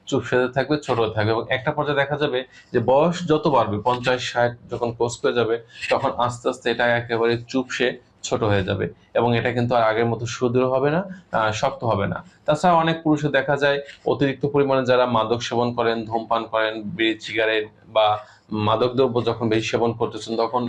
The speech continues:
রক্তের যে স্বাভাবিকতা, এটা নষ্ট হয়, হরমোনাল ইমব্যালেন্স চলে আসে, সে কারণে কিন্তু অনেকের এই যে, যে, আহ, পুরুষাঙ্গটা চুপসে যায়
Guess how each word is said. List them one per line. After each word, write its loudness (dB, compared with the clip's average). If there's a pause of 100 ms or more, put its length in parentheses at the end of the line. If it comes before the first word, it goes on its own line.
(140)
রক্তের -2
যে 0 (220)
স্বাভাবিকতা, 0 (320)
এটা 0
নষ্ট 0
হয়, 2
হরমোনাল 2
ইমব্যালেন্স 0
চলে 4
আসে, -2 (260)
সে -2
কারণে 2
কিন্তু -2
অনেকের 0 (340)
এই 2
যে, 2
যে, 2
আহ, 0
পুরুষাঙ্গটা 0
চুপসে -2
যায় 0